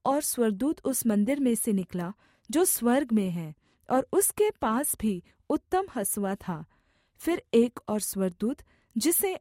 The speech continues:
आग पर अधिकार था, वेदी में से निकला और जिसके पास उत्तम हँसुआ था, उससे ऊंचे शब्द से कहा,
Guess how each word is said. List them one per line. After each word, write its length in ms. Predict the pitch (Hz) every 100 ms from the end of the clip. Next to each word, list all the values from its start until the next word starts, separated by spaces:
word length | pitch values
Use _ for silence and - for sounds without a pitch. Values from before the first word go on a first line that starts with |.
| -
आग 260 | 233 311 381 -
पर 140 | 294 -
अधिकार 580 | - 202 202 190 180
था, 300 | 220 214 160 160 _ _ -
वेदी 380 | 214 285 330 415
में 180 | 359 311
से 180 | 320
निकला 460 | 277 190 - 180 175 - _ _ -
और 100 | 269
जिसके 480 | 233 359 415 - 403
पास 400 | - 320 339 -
उत्तम 360 | 233 - 277 339
हँसुआ 440 | 220 190 - 226
था, 300 | 311 - 170 170 _ _ _ _
उससे 400 | 330 381 - 392 -
ऊंचे 340 | 269 285 349
शब्द 400 | 349 - 262 -
से 220 | - -
कहा, 420 | 220 185 156 170